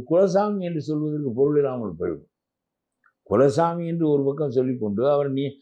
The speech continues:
அவர் விலக்கிய ஆள்களை மீண்டும் நியமிப்பது, நியமிப்பது என்ற நிலைப்பாடு வந்தால்,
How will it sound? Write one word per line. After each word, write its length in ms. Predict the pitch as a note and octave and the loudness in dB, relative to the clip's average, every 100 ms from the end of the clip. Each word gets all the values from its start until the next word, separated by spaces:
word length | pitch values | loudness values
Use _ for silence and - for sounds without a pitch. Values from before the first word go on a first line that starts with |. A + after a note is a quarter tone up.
| _ | _
அவர் 200 | - C#3+ | 0 2
விலக்கிய 380 | C3+ D#3+ D#3+ D3+ | 4 0 0 0
ஆள்களை 300 | D3 C#3+ D3 | 0 0 -2
மீண்டும் 320 | C#3 C#3 C#3+ A#2+ | -2 0 0 0
நியமிப்பது, 380 | B2 C3 C3 C3 B2 | -2 -2 -4 -4 -6
நியமிப்பது 500 | A#2+ C#3+ B2+ B2 A#2+ | -4 -4 -4 -6 -4
என்ற 200 | A2 G2+ F#2+ | -4 -4 -6
நிலைப்பாடு 540 | F#2 B2 A#2+ A2+ G2 | -2 0 0 -2 -2
வந்தால், 340 | F2+ E2+ B2+ | -4 -2 -2